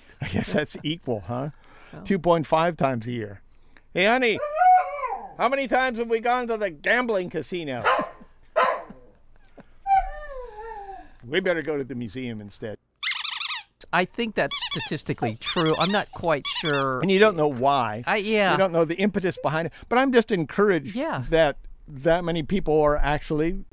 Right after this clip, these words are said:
Speaker 1: going to a place where they can see other people,
Speaker 2: Right.
Speaker 1: where they're not all just facing a screen or going for a ride, where
Speaker 2: Right.
Speaker 1: they're actually interacting with other people and looking for things that are of interest to them and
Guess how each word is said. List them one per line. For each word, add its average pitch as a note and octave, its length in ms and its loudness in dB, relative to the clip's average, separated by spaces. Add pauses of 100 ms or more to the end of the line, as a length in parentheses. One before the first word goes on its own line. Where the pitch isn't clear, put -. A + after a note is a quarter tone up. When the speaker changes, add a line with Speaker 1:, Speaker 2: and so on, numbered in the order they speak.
Speaker 1:
going F3 380 2
to F3 200 0
a C#3 40 2
place E3 560 -4
where D3+ 140 4
they D3 160 0
can C3 240 -2
see A#3+ 320 2
other A#2+ 240 2
people, C3+ 500 -2 (180)
Speaker 2:
Right. G3+ 140 -4
Speaker 1:
where D3+ 100 4
they're D#3+ 120 2
not E3+ 160 4
all E3 160 2
just D3+ 240 -4
facing D3 500 -4
a B2 60 -2
screen E3 680 -4
or B2+ 120 -2
going D3 320 -2
for B2 260 -2
a A2 60 -2
ride, B2+ 580 -2
where C3+ 140 0
Speaker 2:
Right. C3 60 -2
Speaker 1:
they're C3+ 120 -2
actually C#3+ 480 -2 (320)
interacting D#3 720 0
with B2+ 160 -2 (160)
other D3+ 240 2
people E3+ 500 -2 (240)
and D3 260 -2 (200)
looking F#3 360 0
for D#3+ 200 0
things D#3+ 460 -6
that D3 240 -2 (100)
are D#3 260 2
of C#3 140 -2
interest A3 340 0
to F3 80 0
them E3+ 300 -2
and F3 280 -6